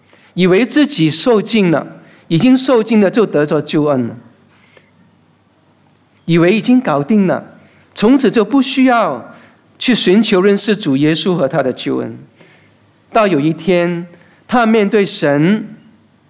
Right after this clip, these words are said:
的时候，才发现自己没有得救，被神拒绝于门外。所以为着这十五位的要受浸的弟兄姊妹，我盼望先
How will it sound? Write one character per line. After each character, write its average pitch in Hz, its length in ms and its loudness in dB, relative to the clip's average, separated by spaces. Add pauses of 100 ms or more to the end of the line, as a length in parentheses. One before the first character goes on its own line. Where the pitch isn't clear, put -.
(140)
的 170 100 0
时 147 220 -2
候， 135 420 -4 (300)
才 185 200 0
发 233 220 -2
现 226 180 2
自 208 120 -4
己 190 80 2
没 170 100 2
有 233 140 4
得 151 160 0
救， 151 280 -4 (680)
被 196 160 2
神 175 240 0
拒 139 200 0
绝 131 240 0
于 156 140 0
门 117 300 -2
外。 107 160 -10 (2250)
所 - 160 -2
以 180 40 2
为 202 120 2
着 202 160 0
这 208 160 -2
十 202 280 -2
五 180 200 2
位 175 220 0
的 143 500 -4
要 196 160 2
受 175 240 -2
浸 180 200 0
的 151 100 0
弟 170 140 -4
兄 170 240 -2
姊 131 160 -8
妹， 120 260 -8 (840)
我 151 120 0
盼 208 320 0
望 190 240 0
先 196 640 -2